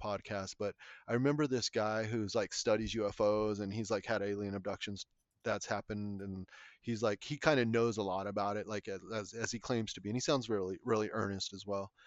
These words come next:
But he said that these Greys, some of these Greys can change the vibration of their ship so they can just land on a house.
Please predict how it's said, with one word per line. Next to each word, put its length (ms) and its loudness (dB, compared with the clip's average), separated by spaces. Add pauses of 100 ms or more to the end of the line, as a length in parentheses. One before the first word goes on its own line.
(320)
But 200 0 (480)
he 220 -6
said 380 0
that 260 0 (400)
these 240 -2
Greys, 520 -2
some 180 -2
of 80 -2
these 160 -6
Greys 340 0
can 180 -4
change 540 -2
the 260 -4 (220)
vibration 720 -2
of 80 -4
their 100 -2
ship 300 -2
so 100 -4
they 140 -4
can 120 -2
just 180 -6
land 300 -4
on 140 -4
a 80 -6
house. 560 -10